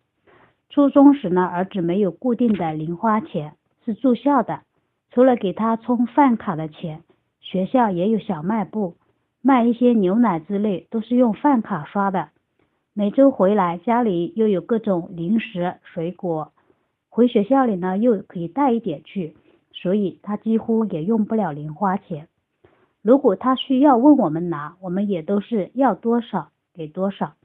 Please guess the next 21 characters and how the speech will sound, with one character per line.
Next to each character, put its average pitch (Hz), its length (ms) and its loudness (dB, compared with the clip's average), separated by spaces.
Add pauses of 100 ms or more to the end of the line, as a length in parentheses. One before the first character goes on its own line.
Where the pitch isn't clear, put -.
(1300)
中 302 240 12
考 202 240 2
以 185 200 -2
后 214 200 0
的 170 260 -4 (100)
假 233 260 0
期， 226 420 -6 (480)
儿 196 180 0
子 226 140 -4
呢 196 180 0
去 233 220 0
旅 175 260 0
游， 151 320 -8 (640)
或 233 140 0
者 202 100 -4
是 202 220 -4 (160)
去 - 200 -4
同 185 260 -4
学 160 200 -4
家 220 240 0
玩， 160 300 -6